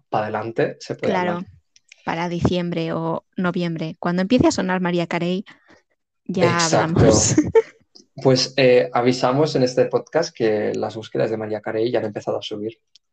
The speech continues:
Speaker 2: Sí.
Speaker 1: Así que
Speaker 2: Como
Speaker 1: esto yo creo que
Speaker 2: cada
Speaker 1: se
Speaker 2: año.
Speaker 1: merece un aplauso.
Speaker 2: ¡Uh!
Speaker 1: Eh, enhorabuena, María Carey, lo has vuelto a hacer. Vuelves a ser el hit del invierno.
Speaker 2: Sí.
Speaker 1: Eh, no había mucha competencia, estábamos entre tú y Jingle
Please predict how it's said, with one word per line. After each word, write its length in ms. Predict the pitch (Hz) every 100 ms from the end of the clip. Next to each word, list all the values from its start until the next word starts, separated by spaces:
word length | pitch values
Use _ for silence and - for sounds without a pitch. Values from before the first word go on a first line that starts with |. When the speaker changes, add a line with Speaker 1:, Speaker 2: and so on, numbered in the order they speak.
| _ -
Speaker 2:
Sí. 360 | - - - - - _ _ _ _ -
Speaker 1:
Así 240 | - 123
que 120 | -
Speaker 2:
Como 160 | 190 175
Speaker 1:
esto 20 |
yo 140 | 120
creo 120 | 185 185
que 0 |
Speaker 2:
cada 120 | 180
Speaker 1:
se 80 | 180
Speaker 2:
año. 280 | - 117 -
Speaker 1:
merece 520 | 131 123 113 110 -
un 160 | - 110
aplauso. 640 | 107 107 110 123 - 185 240 - - -
Speaker 2:
¡Uh! 140 | 302 539 640 605 - - - - - - _ - - -
Speaker 1:
Eh, 420 | 120 117 113 113
enhorabuena, 480 | 113 117 117 127 151
María 280 | 143 123 117
Carey, 240 | - 131
lo 80 | 147
has 80 | 131
vuelto 200 | 170 123
a 40 |
hacer. 240 | - 139 139 - _ - - - - - - -
Vuelves 340 | 127 127 139 143
a 40 |
ser 180 | 139 131
el 180 | 131 127
hit 320 | - 135 139
del 220 | 131 120
invierno. 520 | 117 117 127 160 226 - _ _ _ _ _ _ _ _
Speaker 2:
Sí. 180 | - 135
Speaker 1:
Eh, 220 | 123 123
no 80 | 139
había 160 | 147
mucha 280 | 147 139 143
competencia, 600 | 139 123 127 131 131 160
estábamos 540 | 147 135 127 127 131 131
entre 400 | 120 120 117 113
tú 180 | 127
y 80 | 120
Jingle 260 | 120 120